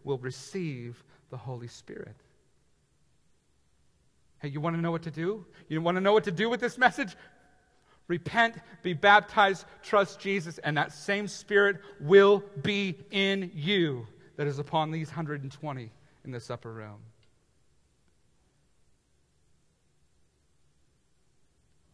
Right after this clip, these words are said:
The same Spirit that was in the prophet, in the priest, in the king in the Old Testament, causing them to speak on behalf of God, the same Spirit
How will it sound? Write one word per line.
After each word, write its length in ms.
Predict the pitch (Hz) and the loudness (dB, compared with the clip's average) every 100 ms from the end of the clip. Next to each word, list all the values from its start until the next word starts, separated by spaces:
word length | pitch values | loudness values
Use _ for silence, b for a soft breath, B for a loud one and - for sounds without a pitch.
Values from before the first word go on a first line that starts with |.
| _ - | _ -12
The 80 | |
same 360 | - - 262 247 | -4 2 2 0
Spirit 520 | - - 269 240 214 | -6 -2 4 6 4
that 100 | 175 | 0
was 160 | 180 170 | -2 0
in 140 | 240 | 0
the 80 | 220 | 0
prophet, 520 | - 240 240 233 208 - - - - - _ _ _ _ _ _ _ _ _ _ _ - | 2 6 6 6 -2 -6 -20 -20 -20 -20 _ _ _ _ _ _ _ _ _ _ _ -8
in 100 | 180 | -6
the 60 | |
priest, 560 | - - 262 233 - - | -4 0 2 2 -2 -10
in 80 | 185 | -10
the 80 | 170 | -8
king 320 | - 247 220 | -6 -4 -4
in 80 | 202 | -2
the 80 | |
Old 220 | 208 220 - | 0 0 2
Testament, 440 | 226 - 208 180 B B - | 2 2 -4 -6 B B 0
causing 420 | - 240 220 233 | 8 8 8 0
them 160 | 226 208 | -2 -4
to 80 | |
speak 480 | 202 - - 247 208 | -8 -10 -6 -4 0
on 120 | 214 | 0
behalf 380 | 190 160 226 220 | 2 2 4 4
of 140 | 214 165 | 2 6
God, 280 | 214 208 | 8 8
the 60 | 185 | 4
same 320 | - 262 262 | -2 -2 -2
Spirit 520 | 208 - 277 254 220 | -6 -6 4 6 6